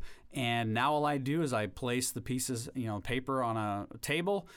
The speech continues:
uh, snap photos of each one, bam, bam, bam, and I bet you in less than sixty seconds,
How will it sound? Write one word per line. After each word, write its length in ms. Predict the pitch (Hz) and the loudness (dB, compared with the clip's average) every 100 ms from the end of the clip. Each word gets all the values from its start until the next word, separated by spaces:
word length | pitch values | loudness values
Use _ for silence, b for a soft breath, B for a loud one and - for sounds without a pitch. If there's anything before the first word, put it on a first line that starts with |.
| B - | B -6
uh, 240 | 110 104 | -2 -2
snap 420 | 101 - 135 131 - | -2 0 0 -2 -2
photos 400 | 139 139 143 123 | 0 2 0 0
of 100 | 117 | 0
each 240 | 135 - | 0 -2
one, 300 | 127 131 131 | 0 0 0
bam, 320 | 113 120 123 | 0 0 0
bam, 300 | 123 123 120 | 0 0 0
bam, 400 | 117 123 127 127 120 | 0 0 2 0 -2
and 220 | 113 107 | -2 -2
I 120 | 107 | -2
bet 280 | 110 120 - | -2 -4 -2
you 80 | 120 | 0
in 240 | 110 110 | 0 0
less 240 | 117 113 | -2 -2
than 160 | - 110 | -2 -2
sixty 360 | - 131 - 113 | -2 -2 -2 -2
seconds, 520 | - 117 127 113 | 0 0 -2 -2